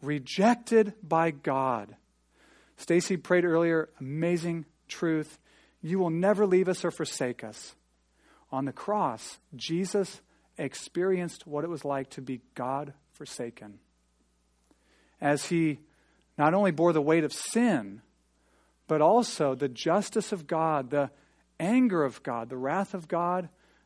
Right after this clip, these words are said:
that your sins and my sins deserve. This was all in obedience to the Father. And this was all for your sake and for my sake.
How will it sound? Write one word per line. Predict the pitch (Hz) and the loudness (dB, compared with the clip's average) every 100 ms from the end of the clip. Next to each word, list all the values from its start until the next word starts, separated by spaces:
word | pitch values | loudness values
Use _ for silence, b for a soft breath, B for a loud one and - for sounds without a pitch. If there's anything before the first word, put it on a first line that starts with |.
| _ | _
that | 147 131 | -2 0
your | 139 180 190 | 0 0 0
sins | - 185 170 | -2 -4 -4
and | 170 143 131 | -6 -8 -6
my | 131 156 | -4 -6
sins | - 151 143 139 | -6 -6 -6 -8
deserve. | - 117 113 110 98 98 _ _ _ _ _ _ _ _ _ _ _ _ _ _ _ _ _ _ b b b | -12 -12 -12 -12 -14 -20 _ _ _ _ _ _ _ _ _ _ _ _ _ _ _ _ _ _ b b b
This | 143 196 214 | 6 6 8
was | 214 180 | 4 4
all | 196 202 208 | 6 8 8
in | 202 170 | 6 0
obedience | 131 - 160 180 196 180 | -2 -4 -4 0 -2 -2
to | 180 | -6
the | 143 | -8
Father. | - 147 135 135 117 117 _ _ _ b b - | -4 -4 -2 -4 -6 -14 _ _ _ b b -2
And | 151 | 4
this | 180 208 | 6 6
was | 196 160 | 4 2
all | 185 175 190 | 0 4 4
for | - - 127 | 2 -6 -8
your | 113 160 190 | -4 -2 -2
sake | - 135 110 - - _ _ _ - | -4 -6 -8 -12 -20 _ _ _ -14
and | 123 | -12
for | - | -8
my | 123 147 | -6 -6
sake. | - 120 107 - | -8 -12 -16 -20